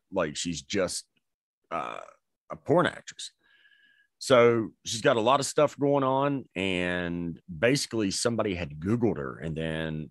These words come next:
you know, the social media thing hit, like Twitter. By the time she said she got back to her he-, hotel room, she had an email. She thought it was a joke, and it turned out it wasn't. I guess they didn't want her speaking, and they just completely,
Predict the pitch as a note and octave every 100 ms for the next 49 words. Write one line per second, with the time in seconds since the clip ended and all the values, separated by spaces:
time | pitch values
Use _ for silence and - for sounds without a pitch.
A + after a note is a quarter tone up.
0 | _ E2+ D#2 D#2+ - F#2+ F2 F#2+ A2 F2
1 | D#2 E2 D#2 D2 E2 E2 D#2 - - C#2+
2 | D2 - - A#2 A#2 G2+ - - _ _
3 | G2 F2+ A#2+ B2+ A2+ A2+ - A#2+ F#2+ F2+
4 | D2+ G2+ G2 G#2 - D2 D2 E2+ A2+ -
5 | F#2 D2 B1+ - D3+ D3 D3 C#3+ C3 -
6 | F2 C#2+ C#2 - C#3+ D3 C#3+ C#3 B2+ -
7 | D3 A#2 A2+ G2+ - - - A2 C#3 D3
8 | - _ _ - _ _ _ D#2+ E2 D#2
9 | - - C3 C3+ D3 C#3 C#2 B2+ D3+ E2
10 | B1 - F2 E2+ G2 F#2+ G2+ - F#2 G2
11 | C#2+ - - C#3+ D3 C#3+ C#3 G2+ F2+ G#2+
12 | F#2+ F#2+ - D#2 D#2 - D3+ D3 D2+ D2+
13 | D2